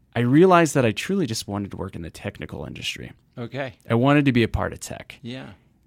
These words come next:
Speaker 1: And that allowed me to feel open to different opportunities. Um, it allowed me to ideally hope for an opportunity where I could implement my project management experience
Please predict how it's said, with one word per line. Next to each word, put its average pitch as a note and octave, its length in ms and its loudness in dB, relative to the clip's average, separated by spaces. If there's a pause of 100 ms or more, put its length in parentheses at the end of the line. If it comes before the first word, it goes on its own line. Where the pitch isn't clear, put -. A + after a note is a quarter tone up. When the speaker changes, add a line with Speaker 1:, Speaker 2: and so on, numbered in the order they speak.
Speaker 1:
And A#2+ 300 2
that C#3 300 6
allowed A#2 340 2
me A2 680 0 (320)
to - 160 -8
feel A#2+ 240 -2
open A2 260 -2
to G#2 80 -2
different G2 300 -4
opportunities. F2 920 -8 (560)
Um, F#2 580 -2 (120)
it B2+ 120 0
allowed A#2+ 440 4
me A#2+ 220 4
to G#2+ 600 2 (800)
ideally A2 400 0
hope A#2 320 2
for - 220 -2
an G#2+ 80 0
opportunity G#2+ 600 0
where G2+ 180 2
I G2+ 60 -2
could G2+ 200 -8
implement G2+ 640 -6
my F#2+ 220 -4
project G2 380 -6
management G2+ 440 -4
experience - 580 -12